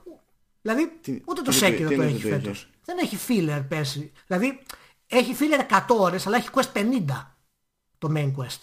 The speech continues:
Speaker 2: Δεν έχει main quest
Speaker 1: Α,
Speaker 2: πέντε
Speaker 1: ναι.
Speaker 2: ώρες και filler
Speaker 1: Εντάξει.
Speaker 2: εκατόν πενήντα.
Speaker 1: Εντάξει, αν το δεις μόνο ως αναλογία, ναι, εντάξει,
Speaker 2: Το
Speaker 1: ξέρω
Speaker 2: βλέπω ως
Speaker 1: εγώ,
Speaker 2: αναλογία,
Speaker 1: γιατί
Speaker 2: γιατί η Obsidian
Speaker 1: μετά
Speaker 2: έκανε
Speaker 1: υπάρχει και η
Speaker 2: ξανά
Speaker 1: χρησιμότητα των quests, ας πούμε.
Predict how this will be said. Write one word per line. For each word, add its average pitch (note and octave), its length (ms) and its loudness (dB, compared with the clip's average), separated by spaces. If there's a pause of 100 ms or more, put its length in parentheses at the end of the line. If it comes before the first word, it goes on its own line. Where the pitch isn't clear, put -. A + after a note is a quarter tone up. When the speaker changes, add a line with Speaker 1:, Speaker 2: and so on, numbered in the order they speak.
Speaker 2:
Δεν A#3 140 -4
έχει C#4 240 0
main A3+ 200 2
quest F#3 160 4
Speaker 1:
Α, D3 160 2
Speaker 2:
πέντε D#3+ 260 4
Speaker 1:
ναι. D#3 60 2
Speaker 2:
ώρες D3 400 -2 (220)
και G3 100 0 (120)
filler - 20 2
Speaker 1:
Εντάξει. F3 240 4 (140)
Speaker 2:
εκατόν D3+ 240 2
πενήντα. C3+ 600 0 (1500)
Speaker 1:
Εντάξει, A2 300 -4
αν B2 380 2
το C3+ 100 2
δεις B2+ 280 0
μόνο C3 260 2
ως B2 140 -2
αναλογία, B2+ 880 0
ναι, G#2+ 260 -2 (160)
εντάξει, - 340 -4
Speaker 2:
Το A#3+ 80 2
Speaker 1:
ξέρω G#3+ 140 2
Speaker 2:
βλέπω C#4 120 0
ως B3+ 100 0
Speaker 1:
εγώ, D4 100 2
Speaker 2:
αναλογία, A#3 360 2
Speaker 1:
γιατί A#3+ 280 0
Speaker 2:
γιατί A3+ 220 -6
η G3+ 120 6
Obsidian G#3+ 360 0
Speaker 1:
μετά C4 40 4 (140)
Speaker 2:
έκανε - 40 6
Speaker 1:
υπάρχει F3+ 240 2
και F3+ 120 4
η - 20 8
Speaker 2:
ξανά E3 80 2
Speaker 1:
χρησιμότητα E3 580 4
των A#2 220 -2
quests, A#2 320 0
ας - 120 -12
πούμε. F#2 280 -4